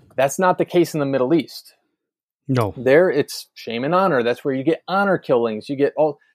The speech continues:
Speaker 1: yeah. So you, you get it, right? We see these three emotions, we see them come into existence in the Garden of Eden.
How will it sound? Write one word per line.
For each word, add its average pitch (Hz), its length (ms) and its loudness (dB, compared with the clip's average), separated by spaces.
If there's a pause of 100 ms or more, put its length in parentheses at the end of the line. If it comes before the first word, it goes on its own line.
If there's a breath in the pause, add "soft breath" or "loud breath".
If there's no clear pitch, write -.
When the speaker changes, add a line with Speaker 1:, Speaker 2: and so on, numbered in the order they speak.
(120)
Speaker 1:
yeah. 139 180 2 (320)
So - 240 2 (160)
you, 151 240 2
you 175 140 4
get 156 160 6
it, - 80 -6
right? 131 220 2 (1120)
We 170 280 4
see 208 520 0
these 165 560 -2 (100)
three 180 560 4
emotions, 165 840 0 (580)
we 131 140 -4
see 220 280 0
them 160 240 0
come 147 320 -6
into 175 300 2
existence 151 580 0
in 135 180 -4
the 135 80 0
Garden 123 400 2
of 110 120 -6
Eden. 92 300 -12